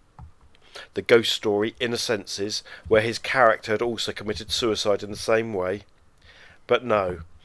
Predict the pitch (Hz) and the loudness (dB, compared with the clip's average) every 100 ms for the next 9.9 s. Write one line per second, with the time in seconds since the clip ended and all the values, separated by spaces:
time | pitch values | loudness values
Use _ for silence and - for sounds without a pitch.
0 | - - - - - 131 123 131 131 123 | -20 -20 -18 -12 -2 2 2 0 -2 -4
1 | - 107 - 98 120 120 120 107 90 87 | -6 -6 -6 -6 -8 -6 -4 -2 -4 -6
2 | - 85 87 - 104 107 104 98 - - | -16 -18 -12 -2 0 0 -2 -2 -2 -8
3 | 104 104 104 117 131 113 95 85 - 92 | -8 -8 -4 -2 0 0 -2 -8 -10 -4
4 | 90 82 87 - 90 85 - 80 78 73 | -4 -4 -10 -8 -8 -10 -14 -14 -16 -18
5 | - - - - - - - - 110 156 | -20 -18 -18 -20 -20 -20 -20 -16 -6 -4
6 | 143 135 120 110 110 110 - 117 113 - | -2 2 4 4 2 -2 2 4 4 0
7 | 104 104 107 110 117 - 127 113 - 90 | 2 4 2 -4 -8 -4 -2 -2 -2 -4
8 | 87 82 80 - - - - - _ _ | -4 -8 -12 -14 -20 -20 -20 -20 _ _
9 | _ _ - 165 - 185 - 135 98 | _ _ -6 0 6 6 6 2 2